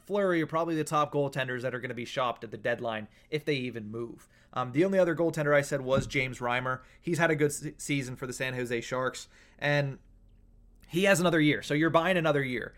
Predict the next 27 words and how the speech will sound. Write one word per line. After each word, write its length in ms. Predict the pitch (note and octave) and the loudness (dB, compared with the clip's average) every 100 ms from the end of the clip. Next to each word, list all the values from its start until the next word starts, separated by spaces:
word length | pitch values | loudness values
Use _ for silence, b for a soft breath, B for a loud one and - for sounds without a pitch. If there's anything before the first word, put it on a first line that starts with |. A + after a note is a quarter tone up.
| b | b
I'd 140 | C#3 D#3 | 0 4
like 240 | D#3+ F3 | 4 4
to 60 | - | 0
see 120 | F#3 | -2
a 60 | E3+ | 2
little 160 | E3+ | 2
bit 100 | D#3+ | 2
of 80 | D#3 | 0
salary 340 | D3 C#3+ D3 | 2 4 4
cap 220 | D3 D3+ D3 | 2 0 0
retention 400 | C#3 D#3 F#3 F3 | -4 -6 -4 -6
because 340 | C#3 C3 A#2 b b b | -4 -4 -4 b b b
paying 220 | - D#3 | 0 2
a 60 | D3 | 4
backup 380 | B2 C#3 C#3+ - | 4 2 2 -2
goaltender 540 | C3+ C3 - C3 B2+ | -2 -4 -4 -4 -4
two 140 | - C#3+ | -2 -2
point 260 | C#3+ C3+ | 0 -4
two 160 | - C#3 | -4 -4
five 320 | - C3 A#2+ | 2 2 2
million 460 | A#2+ C3+ C#3+ C3 A#2 | -2 -2 0 -2 -2
dollars 600 | A#2 B2+ C#3+ D#3+ D#3 - B B B B - | 0 2 2 0 -2 -8 B B B B 0
is 400 | E3 E3 E3 D3 | 4 6 4 4
a 60 | |
lot 240 | D#3 E3+ G3 | 4 6 4
of 40 | |
money, 380 | F#3 F#3+ C#3+ G2+ | 4 2 0 -4